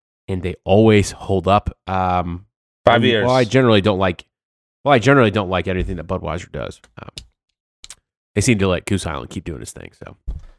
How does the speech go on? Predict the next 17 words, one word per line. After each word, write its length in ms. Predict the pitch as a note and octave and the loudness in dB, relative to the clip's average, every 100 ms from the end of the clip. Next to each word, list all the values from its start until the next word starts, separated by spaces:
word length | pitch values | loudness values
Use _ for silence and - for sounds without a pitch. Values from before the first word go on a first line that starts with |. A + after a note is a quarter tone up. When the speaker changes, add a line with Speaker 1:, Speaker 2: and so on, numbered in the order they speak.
| _ _ _ - | _ _ _ -6
Speaker 1:
and 800 | B2 C3+ C3 C3 C3 B2+ B2 A2+ | 0 2 4 4 4 4 2 0
he's 160 | A2+ | -2
back 320 | F#2+ G#2 F2+ - | 0 0 0 -4
with 160 | G2 - | -12 -10
the, 140 | F#2 | -8
with 180 | F#2 G2 | -8 -8
the 80 | G2 | -6
nerd 280 | G2 F#2+ | -2 -2
glasses 480 | E2+ F#2+ F2 - F2 | -2 -4 -4 -6 -12
and 180 | F#2 F#2 | -10 -12
the 40 | F2 | -8
coffee 380 | - G2 - F2+ | -4 -4 -4 -8
hat. 360 | F#2 F2 - - | -6 -6 -8 -4
Speaker 2:
The 120 | B2+ | 0
turtle 260 | - B2 | 4 4
Speaker 1:
Uh, 60 | F#2+ | 6
Speaker 2:
shell. 280 | B2+ A#2 D#2 | 6 6 2